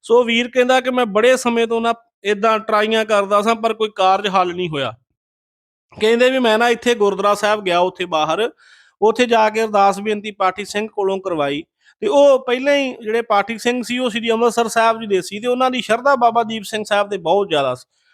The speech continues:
ਤੇ ਜਿਵੇਂ ਮਹਾਰਾਜ ਨੇ ਆਪ ਮਿਲਾਇਆ ਹੋਵੇ, ਉਹ ਕਹਿਣ ਲੱਗੇ ਵੀ "ਤੁਸੀਂ, ਅਹ, ਕਿੱਥੋਂ ਦੇ ਆ?" ਸਾਰਾ ਪੁੱਛਿਆ ਦੱਸਿਆ ਵੀ "ਅਸੀਂ ਏਦਾਂ, ਵੀ ਮੇਰਾ ਪਰਿਵਾਰ ਸ਼ਹੀਦਾਂ ਨੂੰ ਮੰਨਦਾ, ਬਾਬਾ ਨੋਹ ਸਿੰਘ ਸਾਹਿਬ, ਬਾਬਾ ਦੀਪ ਸਿੰਘ ਸਾਹਿਬ ਨੂੰ।" ਉਹ ਬੜੇ ਖੁਸ਼ ਹੋਏ। ਉਹ ਕਹਿੰਦੇ ਵੀ "ਫਿਰ ਤਾਂ ਲੈ, ਫਿਰ ਕਿਹੜੀ ਗੱਲ ਹੈ, ਤੂੰ ਏਦਾਂ ਕਰ,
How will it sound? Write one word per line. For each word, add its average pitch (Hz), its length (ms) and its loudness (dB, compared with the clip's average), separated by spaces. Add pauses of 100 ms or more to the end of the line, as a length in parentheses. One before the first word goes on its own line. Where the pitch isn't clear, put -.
(260)
ਤੇ 185 100 -6
ਜਿਵੇਂ 247 260 2
ਮਹਾਰਾਜ 254 340 2
ਨੇ 254 80 0
ਆਪ 220 200 2
ਮਿਲਾਇਆ 196 400 0
ਹੋਵੇ, 175 200 -8
ਉਹ 220 200 -4
ਕਹਿਣ 220 240 -2
ਲੱਗੇ 226 220 -4
ਵੀ 262 100 -8
"ਤੁਸੀਂ, 226 540 -2
ਅਹ, 170 600 0
ਕਿੱਥੋਂ 196 320 -2
ਦੇ 208 160 2
ਆ?" 202 100 4
ਸਾਰਾ 214 300 2
ਪੁੱਛਿਆ 196 380 -4
ਦੱਸਿਆ 180 380 -2
ਵੀ 185 180 -4
"ਅਸੀਂ 180 240 -4
ਏਦਾਂ, 175 280 0 (400)
ਵੀ 170 60 -2
ਮੇਰਾ 185 220 4
ਪਰਿਵਾਰ 175 460 2
ਸ਼ਹੀਦਾਂ 160 360 -4
ਨੂੰ 190 120 0
ਮੰਨਦਾ, 170 320 -2
ਬਾਬਾ 170 300 -2
ਨੋਹ 175 200 0
ਸਿੰਘ 170 220 -6
ਸਾਹਿਬ, 165 280 -2
ਬਾਬਾ 156 260 -2
ਦੀਪ 170 220 -2
ਸਿੰਘ 175 240 -8
ਸਾਹਿਬ 160 280 0
ਨੂੰ।" 147 140 -6 (320)
ਉਹ 240 100 2
ਬੜੇ 240 220 2
ਖੁਸ਼ 208 280 0
ਹੋਏ। 139 160 -6 (420)
ਉਹ 208 140 -2
ਕਹਿੰਦੇ 240 280 2
ਵੀ 277 140 -4
"ਫਿਰ 240 160 4
ਤਾਂ 247 160 -2
ਲੈ, 247 200 2
ਫਿਰ 233 200 -4
ਕਿਹੜੀ 269 320 -6
ਗੱਲ 247 220 4
ਹੈ, 226 220 2 (320)
ਤੂੰ 247 200 -2
ਏਦਾਂ 247 320 2
ਕਰ, 214 520 2